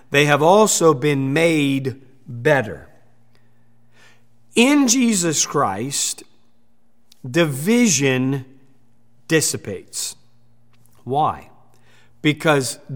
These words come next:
differences disappear. In Christ, that happens. We are made right with a holy God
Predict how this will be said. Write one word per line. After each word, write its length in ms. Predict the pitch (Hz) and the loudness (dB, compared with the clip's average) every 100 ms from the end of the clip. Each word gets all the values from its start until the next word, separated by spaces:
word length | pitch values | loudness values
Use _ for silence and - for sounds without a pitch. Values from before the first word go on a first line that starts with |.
| 113 | 0
differences 1040 | 190 208 - 175 151 - 117 117 143 - - - - - 131 | 2 2 0 -2 -2 -4 -4 -4 -4 -8 -14 -20 -20 -18 -10
disappear. 760 | 117 110 - 127 - 269 82 - - - - - - - - - - - | -6 -4 -4 -6 -6 -8 -10 -18 -20 -20 -20 -20 -20 -20 -20 -20 -20 -2
In 560 | 208 247 214 180 156 151 | 4 8 6 4 -4 -8
Christ, 1000 | - - 214 175 123 131 135 - - - - - - - | -12 -6 0 2 2 0 -4 -4 -6 -10 -16 -20 -20 -20
that 320 | 127 135 156 147 | -8 -2 0 0
happens. 380 | 175 151 120 | -2 -2 -6
We 200 | 139 180 | -2 2
are 160 | 202 180 | 6 6
made 380 | 175 175 156 147 - | 4 4 2 0 -6
right 880 | 139 131 175 202 147 165 220 - - - - - - - | -4 0 2 4 4 0 -2 -8 -12 -14 -20 -20 -18 -4
with 400 | 143 170 151 - | 0 2 0 -2
a 180 | 156 147 | -2 0
holy 520 | 120 160 190 175 156 | 0 4 6 6 0
God 760 | 127 160 170 143 113 139 151 | -2 -4 -2 0 0 0 -2